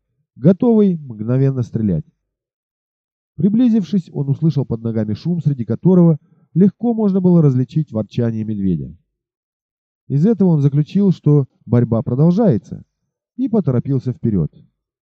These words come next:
Крайне, однако, удивляясь, что не слышит голоса Пушкина. Приблизившись шага на два к яме,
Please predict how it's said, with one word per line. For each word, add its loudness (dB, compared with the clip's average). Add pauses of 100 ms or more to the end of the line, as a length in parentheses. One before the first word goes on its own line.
(800)
Крайне, 0
однако, 0
удивляясь, 2
что -4 (240)
не -10
слышит -4
голоса -2
Пушкина. -6 (840)
Приблизившись 0
шага 0
на -2
два -4
к -14
яме, 2